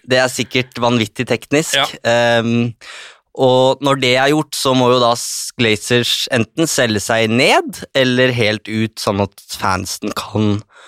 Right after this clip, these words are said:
Speaker 1: overta. Og det, det
Speaker 2: Det skjer jo
Speaker 1: sitter
Speaker 2: ikke.
Speaker 1: langt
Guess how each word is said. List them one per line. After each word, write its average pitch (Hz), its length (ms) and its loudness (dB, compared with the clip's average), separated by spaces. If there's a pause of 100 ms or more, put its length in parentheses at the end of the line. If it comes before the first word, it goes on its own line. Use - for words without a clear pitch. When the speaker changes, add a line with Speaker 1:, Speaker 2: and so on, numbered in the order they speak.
(440)
Speaker 1:
overta. 110 580 2 (100)
Og 120 120 -14
det, 127 200 2
det - 880 -6
Speaker 2:
Det 147 100 0
skjer 139 140 2
jo - 80 -4
Speaker 1:
sitter 175 160 2
Speaker 2:
ikke. 170 80 0
Speaker 1:
langt 165 320 2